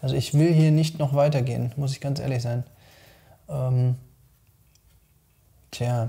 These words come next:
müssen wir mal gucken. Der sitzt so, der Zylinder sitzt hier vielleicht einen Tucken drüber.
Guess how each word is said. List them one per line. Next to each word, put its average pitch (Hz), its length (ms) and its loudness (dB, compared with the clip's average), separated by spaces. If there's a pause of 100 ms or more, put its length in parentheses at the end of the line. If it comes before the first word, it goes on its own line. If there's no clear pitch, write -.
(120)
müssen 123 200 -4
wir 120 60 -2
mal 123 60 -2
gucken. 120 360 -6 (720)
Der 127 160 0
sitzt 127 340 -2
so, 151 300 0
der 139 160 0
Zylinder 160 720 0 (420)
sitzt - 300 -4
hier 139 120 -4
vielleicht 131 440 -4
einen 139 100 2
Tucken 156 300 -4
drüber. 156 380 2